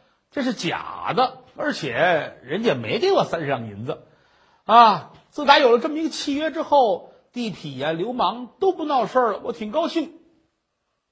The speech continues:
可谁知道王财主派人上家要账来了，感情是他设的圈套，他愣说我欠着三十两银子让我还，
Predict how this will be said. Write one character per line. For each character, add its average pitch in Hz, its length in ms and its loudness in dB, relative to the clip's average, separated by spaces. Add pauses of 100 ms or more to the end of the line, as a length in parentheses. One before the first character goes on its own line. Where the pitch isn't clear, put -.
(140)
可 - 180 -4
谁 381 380 2
知 359 140 -4
道 277 400 4 (480)
王 311 340 6
财 359 380 2
主 285 140 -2
派 277 260 2
人 320 160 -2
上 285 260 0
家 320 160 4
要 302 300 2
账 311 380 0
来 135 160 -4
了， 120 100 -10 (760)
感 190 300 2
情 349 220 -2
是 262 180 -4
他 339 200 2
设 294 280 4
的 247 80 0
圈 359 320 0
套， 311 340 2 (560)
他 392 240 4
愣 370 540 6
说 269 840 2
我 190 200 0
欠 262 260 -2
着 220 80 -6
三 254 160 -4
十 269 60 -4
两 180 140 -4
银 151 240 -10
子 - 200 -14 (440)
让 226 200 -2
我 147 120 0
还， 147 380 -4